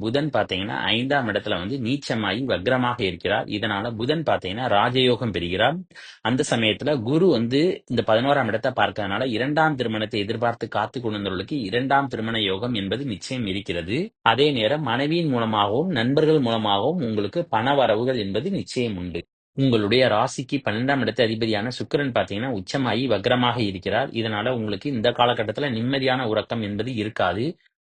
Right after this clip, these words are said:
ஆகையால் உங்களுடைய உறக்கத்துல வந்து கவனம் செலுத்தணும். நன்றாக உறங்கி எந்திரிச்சா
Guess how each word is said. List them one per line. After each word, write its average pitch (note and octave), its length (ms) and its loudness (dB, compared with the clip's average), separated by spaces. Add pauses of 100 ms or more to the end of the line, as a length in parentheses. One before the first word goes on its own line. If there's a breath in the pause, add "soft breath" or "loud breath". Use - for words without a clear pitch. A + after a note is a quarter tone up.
(100)
ஆகையால் A2 420 4
உங்களுடைய A2 400 2
உறக்கத்துல C3 420 2
வந்து A#2 220 -2
கவனம் A#2+ 300 0
செலுத்தணும். G2 500 -4
நன்றாக B2+ 500 2
உறங்கி A#2+ 320 0
எந்திரிச்சா A2+ 300 -4